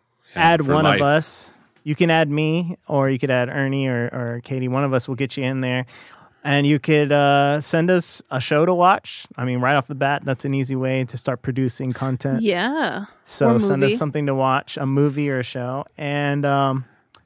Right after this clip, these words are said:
Speaker 2: send us messages. I mean, wh-, how did you find out about us? I mean, how did you start <laughs> listening to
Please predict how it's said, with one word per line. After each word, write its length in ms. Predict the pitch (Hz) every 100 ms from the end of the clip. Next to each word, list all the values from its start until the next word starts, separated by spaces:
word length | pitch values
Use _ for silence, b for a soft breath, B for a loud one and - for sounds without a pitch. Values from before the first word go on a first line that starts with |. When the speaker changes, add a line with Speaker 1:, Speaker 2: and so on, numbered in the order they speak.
| -
Speaker 2:
send 240 | 156 202
us 120 | 208
messages. 600 | 190 240 - - 185 127
I 80 | 143
mean, 200 | 151 143
wh-, 140 | 147
how 160 | - 170
did 160 | 208 196
you 160 | 165
find 400 | 127 151 175 214
out 180 | 202 226
about 300 | 226 220 226
us? 180 | 233 -
I 80 | 151
mean, 280 | 160 147 139 - -
how 220 | - 170
did 200 | 202 202
you 40 |
start 220 | - 180
<laughs> 60 | 160
listening 320 | 156 - 160
to 340 | 139 - 160